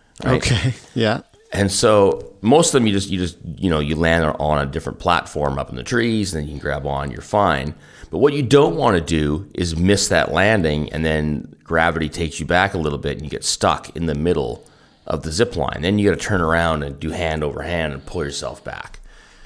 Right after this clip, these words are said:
Speaker 1: which
Speaker 2: Right.
Speaker 1: sorta sucks, right? So I come slamming into this cargo net, and, uh, and something hits. I hit the cargo net and I bounce. And just through an absolute fluke,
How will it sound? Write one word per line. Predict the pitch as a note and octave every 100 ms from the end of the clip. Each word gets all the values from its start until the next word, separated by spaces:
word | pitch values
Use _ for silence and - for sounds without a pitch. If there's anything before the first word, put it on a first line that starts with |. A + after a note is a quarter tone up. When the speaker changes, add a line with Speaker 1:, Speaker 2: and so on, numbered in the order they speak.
| -
Speaker 1:
which | A2+
Speaker 2:
Right. | G#2+
Speaker 1:
sorta | F#2 C#2+
sucks, | - C#2 - - - - _ _ _ -
right? | C2 - - - - - -
So | -
I | A2+
come | C#3+ B2+
slamming | G2+ - - B2+ C#3 C#3 C3 A#2+
into | A2+
this | G#2 -
cargo | - G#2 G#2+ E2+
net, | C#2+ B1 C2 - - _ _ _ _ _ -
and, | D#2 D2+ D2 C#2+
uh, | G1+ C#2 C2+ C2 C2 B1 - _ _ _ _ _ _ - - _ _ _ -
and | D#2+ E2
something | D2+ - F#2 G2
hits. | E2+
I | D2+
hit | F#2+
the | G2+
cargo | - F#2+ F#2
net | F2
and | D2
I | D#2
bounce. | D2 - E2 F2+ - - - - - - - -
And | D#2+
just | G2 -
through | A#2+ B2+ G#2+
an | F2
absolute | - G2+ A2+ - A2 A2 G2 -
fluke, | - A2+ A2 C#2+ - -